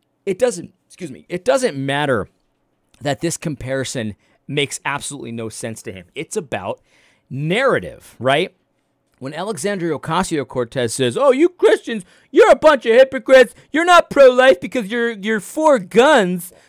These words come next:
Brett McCracken is like, "Oh, yeah, absolutely. Slay queen." I mean, that he, he, he, he wants to promote the acceptability of democratic talking points in the church. That's something that, that is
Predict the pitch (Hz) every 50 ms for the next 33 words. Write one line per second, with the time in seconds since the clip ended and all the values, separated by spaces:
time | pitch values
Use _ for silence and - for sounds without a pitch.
0 | _ _ - 165 196 175 190 175 _ - - 175 208 247 - 175 151 143 131 110
1 | 123 127 123 120 - - 214 294 220 151 285 392 480 381 - _ _ _ _ _
2 | - - 262 339 311 - - 220 - 160 - - - - 107 107 123 123 110 -
3 | - - - - - 196 185 202 269 320 392 381 - - - 262 294 302 339 359
4 | 370 311 226 202 180 160 - _ _ _ _ - 196 - - 165 - - - 156
5 | - - - 165 190 208 214 - 156 180 208 190 220 220 - - - - 165 -
6 | _ - 170 151 151 160 190 233 240 214 185 160 143 - _ _ _ _ _ _
7 | - 131 147 147 143 139 135 - 139 - - - - 220 196 _ - 170 143 120
8 | 160 160 190 196 180 147 127 117 110 110 _ _ _ _ _ _ _ - 131 131
9 | 120 104 123 170 185 190 185 180 - 175 165 160 143 - _ _ - 190 180 180
10 | 180 - 139 127 113 - 113 110 107 107 - - - - - _ _ _ _ _
11 | _ _ - 180 185 165 139 123 - - - 185 147 110 92 90 - - 139 151
12 | 175 - - 190 175 - - 165 165 160 156 143 123 131 131 127 127 120 _ _
13 | _ _ _ _ _ _ _ _ 131 131 131 127 - - - 123 120 117 117 110
14 | - - _